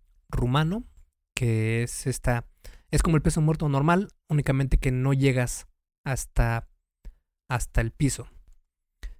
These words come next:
La sentadilla y sus variaciones, como puede ser la sentadilla frontal, con la barra enfrente en lugar de con la barra atrás. La prensa en banco,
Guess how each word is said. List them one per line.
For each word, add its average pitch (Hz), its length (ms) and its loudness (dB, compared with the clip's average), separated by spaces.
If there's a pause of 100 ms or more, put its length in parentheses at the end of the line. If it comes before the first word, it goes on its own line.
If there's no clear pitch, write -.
(280)
La 120 180 -2
sentadilla 151 720 2
y 123 160 -2
sus 127 300 -6
variaciones, 156 640 0
como 120 200 -6
puede 127 200 0
ser 123 220 -2
la 120 180 0
sentadilla 120 640 -2
frontal, 147 640 -4 (160)
con 110 160 -4
la 113 100 -2
barra 120 240 2
enfrente 139 400 0
en 120 80 0
lugar 117 220 -2
de 117 160 -2
con 117 180 -6
la 117 60 -4
barra 120 480 -6 (180)
atrás. - 460 0 (800)
La 117 220 0
prensa 131 280 4
en 127 100 2
banco, 170 480 0